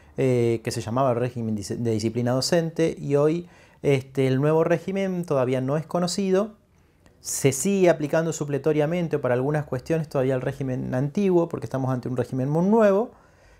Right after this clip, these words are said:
eh, pero más allá de eso surgen muchísimas dudas y esa es la idea de esta jornada, que en función de la nueva normativa y de cómo, eh, se van desarrollando los distintos procesos de investigación,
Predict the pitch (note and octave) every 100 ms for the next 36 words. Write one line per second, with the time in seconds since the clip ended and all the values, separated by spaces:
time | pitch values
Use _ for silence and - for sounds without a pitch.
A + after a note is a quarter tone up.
0 | _ D#3+ D3+ D3+ C#3+ D3+ D3+ D3 D3 D3+
1 | D3+ F3 F3 E3+ D3+ B2+ - B2+ - B2
2 | A2+ G2+ - C3 A#2+ A2 B2+ B2+ C3 C#3
3 | C#3 D3+ B2+ A2+ A2+ C3 B2 A#2 A2 A2+
4 | A2 B2 A#2+ E3 - F#3+ F#3+ B2 - -
5 | - - - B2+ A#2 - A#2 A2+ D3 D3
6 | D3 C3+ B2 A#2+ E3 F3+ F3 F3+ F#3+ F#3
7 | F#3+ C#3+ - C3 A#2 A#2 - _ G3 G3+
8 | F#3 F3+ F3+ - - - _ - C#3 B2+
9 | - C3 D3+ C#3+ D3 D3 F3+ E3 B2+ A#2
10 | G#2+ G#2+ C3+ C#3+ - C#3+ D3 D#3 D3+ D#3
11 | D#3+ E3+ F3 F#3+ G3+ F#3+ G#3+